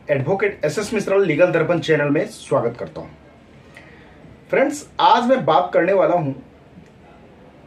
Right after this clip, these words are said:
property के बारे में, चाहे वो ancestral property हो या फिर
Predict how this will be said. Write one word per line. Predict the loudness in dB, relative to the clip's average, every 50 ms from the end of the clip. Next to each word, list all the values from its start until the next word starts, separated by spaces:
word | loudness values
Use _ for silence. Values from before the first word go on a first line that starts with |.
| -20 -20 -20 -20 -20 -14 -8
property | -8 -6 -6 -2 0 0 0 0 0 -2 -2
के | 0 0 2
बारे | 2 2 2 2 2
में, | 0 -2 -4 -8 -10 -16 -20 -20 -20 -8
चाहे | -2 0 2 4 4 2
वो | 2 4 2 2 2
ancestral | 0 0 -2 -2 -2 -4 -4 -2 0 0 0
property | 0 0 0 0 2 2 0 2 0 -2
हो | 0 -2 -2 -4 -4 -10 -20 -20 -20 -20 -20 -20 -20 -20 -20 -20 -12 -8
या | -4 0 2 2 2 2
फिर | 0 0 -2 -2 -2 -4